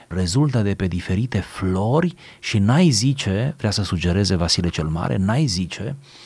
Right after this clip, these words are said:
că de pe flori atât de diferite, de pe care s-a luat polenul, mai mult sau mai puțin, nu?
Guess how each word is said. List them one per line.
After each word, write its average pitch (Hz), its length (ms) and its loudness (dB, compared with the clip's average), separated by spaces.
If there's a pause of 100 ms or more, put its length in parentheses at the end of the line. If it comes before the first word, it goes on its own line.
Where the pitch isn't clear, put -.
(440)
că - 80 -2
de 98 120 0
pe 92 120 -4
flori 131 340 -2
atât 120 220 -2
de 110 80 0
diferite, 92 800 -2 (200)
de 104 120 0
pe 104 120 -2
care 117 220 -2
s-a 98 240 0
luat 110 480 -2
polenul, 98 840 -2
mai 90 200 -2
mult 117 240 2
sau 87 120 -2
mai 80 120 -2
puțin, 110 540 -2
nu? 139 240 0